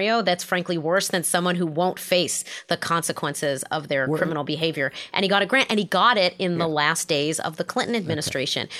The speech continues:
Speaker 1: You know, these grants, while I disagree with many of them on the merits, you know, the Arpaio one, we could talk about it, but,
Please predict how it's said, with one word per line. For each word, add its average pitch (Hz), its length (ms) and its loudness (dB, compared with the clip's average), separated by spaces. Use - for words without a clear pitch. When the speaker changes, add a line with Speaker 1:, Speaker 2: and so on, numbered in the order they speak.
Speaker 1:
You 214 80 2
know, 220 100 4
these 226 460 2
grants, 180 440 2
while 156 280 2
I 180 160 4
disagree 170 480 -2
with 151 260 -2
many 160 380 0
of 165 100 -4
them 170 240 0
on 151 160 0
the 147 80 -4
merits, 143 460 0
you 156 60 -2
know, 156 100 -4
the 151 80 -4
Arpaio 156 420 0
one, 156 160 0
we 156 80 -4
could - 120 -4
talk 151 220 2
about 175 180 2
it, - 120 -2
but, 185 140 4